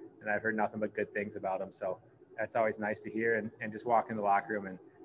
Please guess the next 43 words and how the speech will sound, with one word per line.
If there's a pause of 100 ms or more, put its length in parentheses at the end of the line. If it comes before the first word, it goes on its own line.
and
talking
to
them
a
little
bit
this
morning,
you
know,
I, (180)
I
didn't
have (200)
a
big
taste
of, (240)
of
anyone,
to
be
honest.
Like
I
said,
I, (500)
I
was
kind
of
in
a, (160)
in
a
flurry
here,
getting
ready
and, (480)
and,
uh,